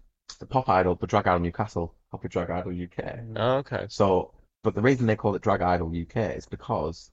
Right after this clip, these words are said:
Speaker 1: it was like Pop Idol. It was like a singing competition.
Speaker 2: Yeah.
Speaker 1: But it's not necessarily for good singers.
Speaker 2: Yeah.
Speaker 1: It's for drag artists with a point of view.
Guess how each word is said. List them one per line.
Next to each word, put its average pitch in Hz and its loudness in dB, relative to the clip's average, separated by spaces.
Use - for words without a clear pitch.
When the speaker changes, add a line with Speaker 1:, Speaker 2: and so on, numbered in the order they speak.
Speaker 1:
it 95 -2
was 90 -6
like 87 -6
Pop - -12
Idol. 85 -6
It 76 -4
was 92 -6
like 104 -6
a 120 -8
singing 151 -4
competition. 98 -8
Speaker 2:
Yeah. 107 -8
Speaker 1:
But 117 6
it's - -2
not 139 0
necessarily 110 2
for - -8
good 90 -2
singers. - -6
Speaker 2:
Yeah. 107 -12
Speaker 1:
It's 104 -10
for - -8
drag 117 0
artists 90 -4
with 90 -4
a 92 -6
point 92 -4
of 87 -10
view. - -8